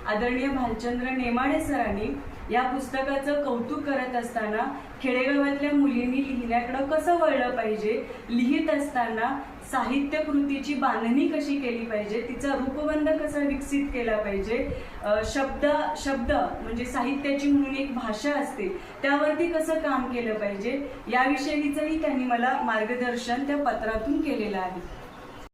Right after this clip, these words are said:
सगळ्यांसोबतच लहानपणापासूनच मला लिहिण्या आणि वाचनाची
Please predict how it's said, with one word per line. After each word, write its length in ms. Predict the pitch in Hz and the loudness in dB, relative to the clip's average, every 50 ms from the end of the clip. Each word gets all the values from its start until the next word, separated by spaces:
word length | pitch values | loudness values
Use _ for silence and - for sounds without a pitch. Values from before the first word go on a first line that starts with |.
| _ - | _ -2
सगळ्यांसोबतच 920 | 220 233 233 240 277 277 277 269 240 247 240 233 233 247 247 254 254 - - | 0 0 2 2 2 0 0 0 0 0 -2 -2 -2 -2 -2 -2 -4 -4 -2
लहानपणापासूनच 1200 | 214 208 214 220 220 240 240 247 254 254 254 254 254 254 247 247 247 247 247 254 247 254 254 - | -2 -2 0 0 0 -2 -2 -2 -2 -2 -2 -2 -2 -4 -4 -4 -6 -6 -4 -4 -6 -6 -6 -6
मला 420 | 240 226 214 208 208 208 - 165 - - - - - 190 | -6 -4 -2 -2 -2 -2 -2 -2 -2 -4 -6 -6 -6 -4
लिहिण्या 380 | 196 202 208 208 214 220 220 226 | -2 -2 0 0 0 2 2 2
आणि 260 | 233 233 240 247 254 | 2 2 0 0 0
वाचनाची 840 | 247 233 220 214 208 214 208 214 214 220 214 214 240 240 240 - | 0 0 0 -2 -4 -4 -4 -4 -4 -4 -4 -4 -6 -6 -6 -6